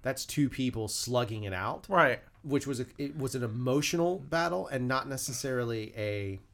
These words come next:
Speaker 1: choreographed routine. And that's what I kind of want sometimes from
Speaker 2: All right,
Speaker 1: this
Speaker 2: all right, so,
Speaker 1: lightsaber
Speaker 2: so,
Speaker 1: battle.
Speaker 2: so let's have some fun. Let's rank 'em.
Speaker 1: Yep.
Speaker 2: So, uh, clearly,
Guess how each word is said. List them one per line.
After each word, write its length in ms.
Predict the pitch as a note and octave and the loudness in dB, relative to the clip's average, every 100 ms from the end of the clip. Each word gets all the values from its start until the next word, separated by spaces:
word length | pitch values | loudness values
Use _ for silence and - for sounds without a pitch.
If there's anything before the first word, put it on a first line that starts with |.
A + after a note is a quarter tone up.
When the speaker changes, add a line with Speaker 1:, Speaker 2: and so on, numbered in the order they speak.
| _ - | _ -8
Speaker 1:
choreographed 680 | - D3 C3+ B2 A#2 G#2 - | 0 2 2 2 0 0 -4
routine. 680 | G#2 G2+ - D3+ E3+ G#3 G#3+ - - - | -8 -6 -2 0 0 -4 -10 -18 -20 -6
And 140 | B2 | -2
that's 220 | B2 B2 | -2 -2
what 100 | B2+ B2 | 0 0
I 60 | |
kind 220 | A2 B2 A#2 | 0 -2 -4
of 80 | |
want 220 | G#2+ A2 - | -4 -4 -4
sometimes 420 | B2+ B2+ C3 C3 | -4 -2 -4 2
from 100 | A#3+ | 4
Speaker 2:
All 60 | G#3 | 8
right, 220 | F#3+ F#3 | 8 8
Speaker 1:
this 80 | - | 8
Speaker 2:
all 60 | |
right, 160 | E3+ E3+ | 6 6
so, 140 | F3 | 4
Speaker 1:
lightsaber 180 | E3 B2+ | 4 0
Speaker 2:
so, 200 | - E3+ | 6 6
Speaker 1:
battle. 140 | F3 - | 6 2
Speaker 2:
so 400 | E3 D3+ D3 - - - - - | 4 4 2 -6 -20 -20 -20 -14
let's 380 | D#3+ F3+ E3 D#3+ | -12 2 4 6
have 100 | E3+ | 4
some 120 | E3 | 4
fun. 160 | D3 C3 | 2 2
Let's 140 | B2+ | 2
rank 200 | A#2+ A2 | 2 0
'em. 140 | F2+ G2+ - - _ - | -2 -8 -14 -20 _ -6
Speaker 1:
Yep. 180 | G#2+ G#2 - C#3+ | -6 -6 -10 -8
Speaker 2:
So, 400 | - A#2 A2 G2+ | 2 4 4 0
uh, 380 | - B2 A2+ A#2+ | 0 4 4 2
clearly, 720 | - F#3 F#3+ F3+ F3 D3+ C3+ | 4 10 10 10 8 8 0